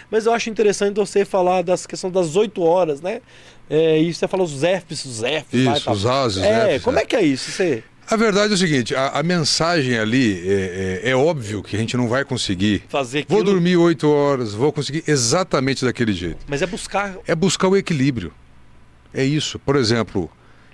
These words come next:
Speaker 2: eu, eu consegui compensar e entender o seguinte: puxa, eu tenho duas horinhas aqui hoje, eu tenho uma hora de almoço, tenho meia hora de almoço, o que que eu vou fazer nessa hora? Eu vou descansar? Beleza. Você precisa de descanso? Eu vou ler alguma coisa.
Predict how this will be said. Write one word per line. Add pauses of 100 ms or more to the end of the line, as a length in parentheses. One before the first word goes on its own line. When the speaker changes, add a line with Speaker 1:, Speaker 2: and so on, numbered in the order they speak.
(160)
Speaker 2:
eu,
eu
consegui
compensar
e
entender
o
seguinte:
puxa,
eu
tenho
duas
horinhas
aqui
hoje,
eu
tenho
uma
hora (320)
de
almoço,
tenho
meia
hora
de
almoço, (460)
o
que
que
eu
vou
fazer
nessa
hora?
Eu
vou
descansar?
Beleza.
Você
precisa
de
descanso? (600)
Eu
vou
ler
alguma
coisa.